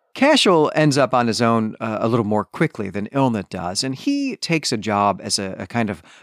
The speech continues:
bodyguard for some merchants. Uh, he also becomes friends with a type of small fairy who most people can't see. He also fights a demon and is <laughs> almost captured by,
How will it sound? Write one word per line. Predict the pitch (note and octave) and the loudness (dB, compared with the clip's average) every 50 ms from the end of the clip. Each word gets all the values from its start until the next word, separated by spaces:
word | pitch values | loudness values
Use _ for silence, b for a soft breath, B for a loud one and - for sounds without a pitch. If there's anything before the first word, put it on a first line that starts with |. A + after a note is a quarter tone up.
| B - | B -10
bodyguard | A2 F#2+ B2+ B2+ C#3+ C#3+ C3+ G#2 - G2 F#2 F#2+ G2 - | -4 0 2 2 4 2 2 0 -2 -6 -8 -8 -10 -10
for | - A#2+ A2 | -10 -8 -6
some | - - G2+ | -6 -4 -4
merchants. | G2+ A2 B2+ C3 B2 - A2+ G2+ F#2+ F#2 - - b b b b b b b b b | -2 0 0 0 -2 -2 -4 -6 -6 -4 -6 -8 b b b b b b b b b
Uh, | - G#2 | -14 -12
he | F#2+ G#2+ E3+ | -4 -2 0
also | F#3+ G3+ - - | 0 0 0 -2
becomes | G#2+ A#2 - - B2+ B2+ A#2+ - | -4 -4 -4 -2 -2 -2 -2 -4
friends | - - C3 C#3+ D#3+ D3 - | -2 0 0 0 0 -2 -4
with | C#3+ C#3+ - | -6 -6 -4
a | D#3 D3 D3 C3+ - - - | -4 -4 -4 -6 -8 -12 -6
type | - F#3+ G#3+ - | -6 -6 -4 -4
of | - F#3+ - | -6 -6 -6
small | - - - A#3+ A#3+ A#3 G#3 | -6 -6 -4 -2 -2 -2 -2
fairy | - - C#4+ D#4+ A#3 C#3 G2+ - - - | -4 -4 -4 -2 -2 -4 -6 -8 -12 -12
who | - C#3+ | -10 -6
most | D3+ - A#3+ - - | -2 -2 -2 -2 -2
people | - A#2+ - - G2 | -6 -6 -6 -6 -10
can't | - - G2+ F#2+ - - | -10 -8 -8 -8 -6 -4
see. | - - - G2+ F#2+ A#2 D#3 b b b b b b b b b b b | -4 -4 -4 -4 -4 -6 -8 b b b b b b b b b b b
He | - G#3 A#3 | 2 2 4
also | F#3+ F#3+ F#3+ - - B2+ G#2 F#2 | 4 4 2 2 2 0 0 0
fights | - - A#2 G2 F#2 - - | 0 -2 -2 0 0 -4 -6
a | F#2+ | -8
demon | F2 - G2 F#2 F2 F2+ - D3 - - | -8 -8 -10 -8 -8 -8 -8 -8 -8 -8
and | G#2+ G#2 G2+ G2+ G2+ - | -8 -6 -4 -4 -6 -6
is | - - G2+ F#2 - C3 | -6 -8 -4 -2 0 0
<laughs> | |
almost | B2 - F#3+ F#3 E3+ D3 C#3 - - - | 2 2 4 4 4 2 2 0 -2 -6
captured | - - A2+ G#2+ - - A2+ G2 - - | -4 -2 -2 -2 -2 -4 -6 -8 -6 -2
by, | - G2+ G2+ G2+ F#2+ | -2 0 0 0 -2